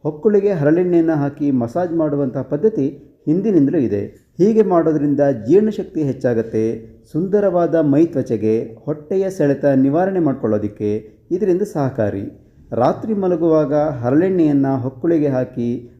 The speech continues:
ಮಸಾಜ್ ಮಾಡೋದ್ರಿಂದ ಇಷ್ಟೆಲ್ಲ ಲಾಭಗಳಿದಾವೆ. ಜೊತೆಗೆ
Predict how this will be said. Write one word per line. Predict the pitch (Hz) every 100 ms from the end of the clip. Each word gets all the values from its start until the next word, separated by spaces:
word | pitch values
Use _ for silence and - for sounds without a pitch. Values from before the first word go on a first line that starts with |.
| _ 113
ಮಸಾಜ್ | 110 160 160 143
ಮಾಡೋದ್ರಿಂದ | 139 127 208 165 143 - - - _ 262
ಇಷ್ಟೆಲ್ಲ | - - 214 214 208
ಲಾಭಗಳಿದಾವೆ. | 175 160 151 139 127 123 110 113
ಜೊತೆಗೆ | 113 165 208 135 165 -